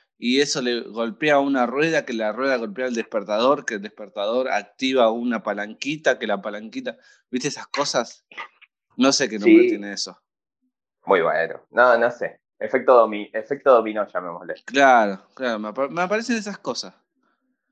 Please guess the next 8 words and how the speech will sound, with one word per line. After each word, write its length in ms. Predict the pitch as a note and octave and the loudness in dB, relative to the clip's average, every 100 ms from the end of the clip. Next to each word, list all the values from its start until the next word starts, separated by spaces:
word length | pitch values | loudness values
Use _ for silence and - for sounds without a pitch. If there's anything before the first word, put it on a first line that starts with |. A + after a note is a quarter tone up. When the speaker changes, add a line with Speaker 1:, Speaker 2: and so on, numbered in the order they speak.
| _ | _
Speaker 2:
Mirá 160 | C4+ D#4 | 0 4
qué 80 | |
Speaker 1:
Pero, 160 | C4+ E3+ | 6 4
Speaker 2:
lindo. 400 | F3 E3 E2+ - _ _ | 2 -2 -12 -12 _ _
Speaker 1:
pero 180 | E3+ F#3+ | 4 6
bueno, 260 | D#3 A2+ _ _ _ | 4 0 _ _ _
eh, 200 | C#3+ C#3+ C#3+ | 0 0 2
desafío, 920 | D#3 E3+ D#3+ A3 A#3+ F3+ B2+ - | 2 2 2 0 4 4 2 -10